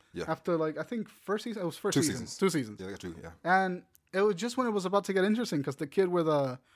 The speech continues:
Speaker 2: autism, which
Speaker 1: Yeah.
Speaker 2: plays Vincent Murray in
Speaker 1: That's one of the
Speaker 2: Bones.
Speaker 1: best actors on there. He was really
Speaker 2: Yeah.
Speaker 1: good.
Speaker 2: So fucking fantastic.
Speaker 1: Yeah.
Speaker 2: And he was going a bit rogue.
Speaker 1: Mm-hmm.
Speaker 2: And I was, "Okay, I wanna see where this shit is going."
Speaker 1: Yeah.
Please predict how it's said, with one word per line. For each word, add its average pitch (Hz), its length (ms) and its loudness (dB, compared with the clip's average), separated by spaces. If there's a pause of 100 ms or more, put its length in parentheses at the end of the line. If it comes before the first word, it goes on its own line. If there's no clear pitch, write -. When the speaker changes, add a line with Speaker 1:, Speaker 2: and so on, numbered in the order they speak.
(260)
Speaker 2:
autism, 139 600 0
which 143 160 2
Speaker 1:
Yeah. 110 60 0
Speaker 2:
plays 170 340 6
Vincent 156 540 0
Murray 139 500 2
in 131 80 -4
Speaker 1:
That's 120 160 2
one 104 120 4
of - 40 4
the - 40 2
Speaker 2:
Bones. - 80 0
Speaker 1:
best 95 140 -2
actors 92 220 -4
on 117 140 -2
there. 85 200 -8 (160)
He 107 60 -14
was 180 60 4
really 233 120 10
Speaker 2:
Yeah. 127 100 0
Speaker 1:
good. 110 80 -6 (180)
Speaker 2:
So 185 480 0
fucking 175 300 -2
fantastic. 165 680 -4
Speaker 1:
Yeah. 98 140 -6 (360)
Speaker 2:
And 165 380 6
he 208 180 0
was 165 260 2
going 170 320 6
a 170 80 2
bit 175 240 2 (120)
rogue. 151 600 4
Speaker 1:
Mm-hmm. 110 240 -6
Speaker 2:
And 156 140 0
I 156 60 2
was, 156 180 -2
"Okay, 160 240 -2
I 127 80 -4
wanna 147 160 0
see 143 100 -6
where 120 100 -8
this 117 120 -10
shit - 180 -10
is 117 100 -10
going." 117 320 -6
Speaker 1:
Yeah. 123 160 -4